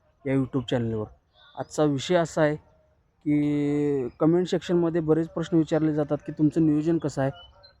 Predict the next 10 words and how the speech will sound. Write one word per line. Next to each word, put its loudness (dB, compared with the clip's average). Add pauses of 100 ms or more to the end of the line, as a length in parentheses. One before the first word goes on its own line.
(340)
त्याबद्दल 0
आता -2
तुम्हाला 0
संपूर्ण 0
माहिती 0
देणार 0
आहे -4 (680)
ती 0
या 0
पद्धतीने. -2